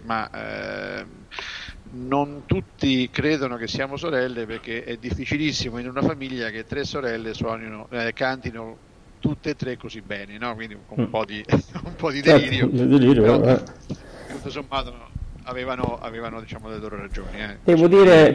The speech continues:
Speaker 2: perdonami questo mio, diciamo, tanto sei abituato come, anche
Speaker 1: Ah,
Speaker 2: tre,
Speaker 1: certo.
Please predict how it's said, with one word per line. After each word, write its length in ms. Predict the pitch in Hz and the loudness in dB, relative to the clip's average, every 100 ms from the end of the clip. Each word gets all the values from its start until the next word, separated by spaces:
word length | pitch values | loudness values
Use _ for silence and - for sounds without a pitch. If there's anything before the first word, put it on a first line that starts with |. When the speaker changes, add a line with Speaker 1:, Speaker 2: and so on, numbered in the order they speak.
| - | 4
Speaker 2:
perdonami 540 | 160 147 147 165 143 139 | 4 6 8 8 8 8
questo 360 | 135 127 131 | 6 6 6
mio, 600 | 131 131 123 120 113 110 110 | 8 8 8 6 6 4 0
diciamo, 580 | 113 120 107 104 101 104 | -2 -2 0 0 -2 0
tanto 220 | 120 110 | 0 2
sei 140 | 113 104 | 0 2
abituato 360 | 110 110 101 98 | 4 4 4 0
come, 160 | 90 - - - - _ - | -2 -8 -14 -18 -20 _ 4
anche 260 | 190 175 | 6 6
Speaker 1:
Ah, 20 | |
Speaker 2:
tre, 160 | - 135 | 6 6
Speaker 1:
certo. 200 | 131 | 6